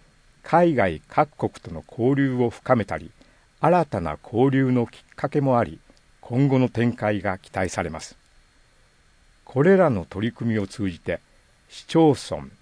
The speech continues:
企業、地域団体など、多様な主体が連携し、本県の魅力を余すことなく国内外に発信することができたものと手応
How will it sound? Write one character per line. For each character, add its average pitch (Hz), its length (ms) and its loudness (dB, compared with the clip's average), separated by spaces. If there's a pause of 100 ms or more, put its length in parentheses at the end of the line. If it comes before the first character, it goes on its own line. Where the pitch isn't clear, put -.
(220)
企 135 220 -4
業、 78 280 -2 (360)
地 156 240 0
域 160 200 -6
団 151 220 2
体 87 200 -4
な 80 120 -6
ど、 78 160 -12 (440)
多 117 160 -2
様 165 220 4
な 156 140 0
主 - 140 -10
体 131 240 0
が 117 160 0
連 101 180 -2
携 92 180 -6
し、 - 280 -14 (400)
本 147 220 0
県 98 240 -2
の 87 100 -6
魅 80 140 -12
力 104 380 -4
を 98 120 -4 (180)
余 127 280 -4
す - 140 -18
こ - 120 -14
と 101 160 -8
な 123 160 -4
く 80 220 -10 (100)
国 - 300 -8
内 156 180 4
外 90 200 0
に 78 120 -10
発 - 260 -8
信 139 220 -6
す 131 120 -8
る 123 80 -6
こ - 100 -10
と 95 120 -6
が 78 100 -8
で 87 120 -12
き - 80 -20
た 113 120 0
も 110 100 0
の 90 100 -4
と 78 180 -8 (380)
手 104 140 -10
応 151 140 2